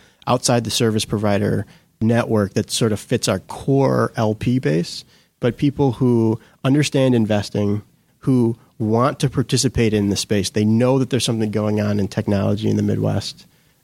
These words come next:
but they don't necessarily have the time, energy, or resources to do the vetting themselves. And for these people, they have an access problem. So service providers have access,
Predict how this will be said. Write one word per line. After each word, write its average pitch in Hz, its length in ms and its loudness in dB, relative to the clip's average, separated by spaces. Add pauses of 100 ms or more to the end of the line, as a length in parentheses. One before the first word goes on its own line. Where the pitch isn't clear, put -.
(140)
but 117 220 0
they 113 100 2
don't 120 420 0
necessarily 110 680 0
have 104 240 -2
the 104 80 -2
time, 110 640 0 (100)
energy, 107 420 2
or 104 140 -2
resources 110 560 -2
to - 140 -6
do 110 160 0
the 104 100 -2
vetting 107 380 0
themselves. 101 760 -4 (340)
And 127 120 0
for 123 100 2
these 131 240 2
people, 120 600 0 (380)
they 120 400 2
have 110 340 2
an 107 140 0
access 107 440 -4
problem. - 400 -6 (480)
So 117 220 0 (120)
service 196 280 0
providers 120 340 0
have 113 200 -2
access, 131 580 0